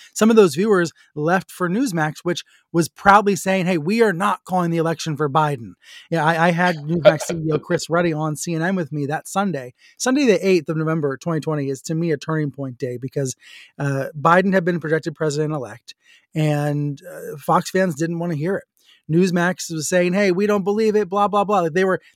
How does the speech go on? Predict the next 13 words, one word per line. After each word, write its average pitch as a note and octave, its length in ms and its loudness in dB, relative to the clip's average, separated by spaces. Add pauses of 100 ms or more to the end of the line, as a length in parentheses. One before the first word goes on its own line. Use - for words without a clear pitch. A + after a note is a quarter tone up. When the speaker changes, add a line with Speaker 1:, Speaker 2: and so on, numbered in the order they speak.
Speaker 1:
sticking A3 320 0
their, F#3+ 260 2
their E3+ 160 0
fingers G3+ 360 0
in E3+ 40 -2
their D#3+ 140 -2
ears, D#3 360 2
you D3+ 80 -4
know, D#3 220 -2
pretending F3+ 340 0
it E3+ 120 -2
wasn't D#3 320 -2
true. F#3 340 -2